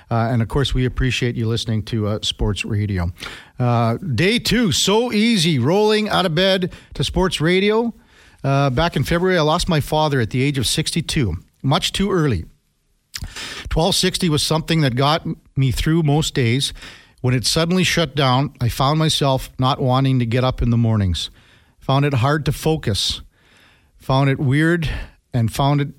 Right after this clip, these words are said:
hard to focus, as weird as that sounds. Today felt like normal for the first time in months. Thank you, R B S. So that text came yesterday. Uh, we kinda missed it, but he sent, uh, one out as well as,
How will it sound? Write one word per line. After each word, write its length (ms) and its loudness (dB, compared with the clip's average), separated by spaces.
hard 300 0
to 60 0
focus, 680 -2
as 120 0
weird 200 2
as 100 0
that 180 0
sounds. 440 0
Today 380 0
felt 240 0
like 180 0
normal 500 2
for 160 -4
the 140 2
first 340 -2
time 540 2
in 160 2
months. 480 0
Thank 260 0
you, 300 0
R 180 2
B 220 2
S. 320 0
So 200 0
that 260 4
text 280 0
came 200 2
yesterday. 600 2
Uh, 360 2
we 220 -2
kinda 260 0
missed 240 0
it, 40 -4
but 100 0
he 80 0
sent, 360 -2
uh, 280 0
one 640 0
out 160 2
as 60 2
well 360 2
as, 180 -2